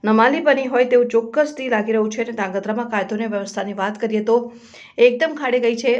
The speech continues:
અવારનવાર ચોરીઓ થતા પોલીસની રાત્રે પેટ્રોલિંગ અને કામગીરી ઉપર સવાલો સેવાઈ રહ્યા છે. ચોરો ચોરી કરી રાત્રિના સમયે પલાયન થઈ જતા પોલીસને હાથ તાળી આપતા હોય તેવું ચોક્કસથી કહી શકાય. હાલ તો શીતળા મંદિરે ચો-,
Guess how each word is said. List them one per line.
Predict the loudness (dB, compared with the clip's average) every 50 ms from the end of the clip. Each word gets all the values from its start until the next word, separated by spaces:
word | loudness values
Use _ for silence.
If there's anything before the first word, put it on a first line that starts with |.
| -2 -4
અવારનવાર | -2 -2 0 0 -2 -2 -4 -6 -4 -4 -4 -4
ચોરીઓ | -4 -4 -2 -2 -2 -2
થતા | -4 -4 -4 -4 -4
પોલીસની | -4 -4 -4 -4 -4 -4 -4 -4 -4
રાત્રે | -4 -4 -6 -8 -8
પેટ્રોલિંગ | -6 -4 -4 -4 -4 -4 -4 -4 -6 -6 -6 -8
અને | -8 -8
કામગીરી | -6 -4 -4 -4 -4 -4 -4 -4 -4 -4
ઉપર | -4 -6 -8
સવાલો | -8 -8 -6 -4 -4 -2 -2 -2 -4 -6 -8 -14 -20 -20 -20 -20 -14
સેવાઈ | 0 4 6 6 6 6
રહ્યા | 6 4 4 2
છે. | 2 -2 -4 -6 -6 -8 -14 -20 -20 _ -20 -20 -18 _
ચોરો | 0 2 2 2 2 0
ચોરી | 0 0 0 0 2 2
કરી | 2 2 2 2
રાત્રિના | 0 -2 -2 -2 -4 -4 -4 -4 -4 -4
સમયે | -4 -4 -2 0 -2 -2 -2 -2
પલાયન | 0 0 2 2 0 0 -2 -2
થઈ | -4 -4
જતા | -4 -4 -4 -2 -2 -2
પોલીસને | -2 -2 -4 -6 -6 -6 -8 -8 -6 -6
હાથ | -6 -8 -8 -6
તાળી | -4 -4 -2 -2 -4
આપતા | -6 -6 -6 -4 -4
હોય | -2 -2
તેવું | -2 -2 -2 -2 -2
ચોક્કસથી | -2 -6 -6 -6 -6 -6 -6 -6 -6
કહી | -6 -6 -6
શકાય. | -6 -8 -6 -4 -4 -4
હાલ | -2 -2 -4 -2
તો | -2 0 0 0 0 -2 -6 -14 -20 -20 -20 -16 -6
શીતળા | -4 -2 0 4 4 4 4 4
મંદિરે | 2 0 -2 -2 -2 -2 -4 -6 -10 -14 -20 -20 -20 -20 -20 -20 _ _ _ _ -2
ચો-, | 2 4 4 4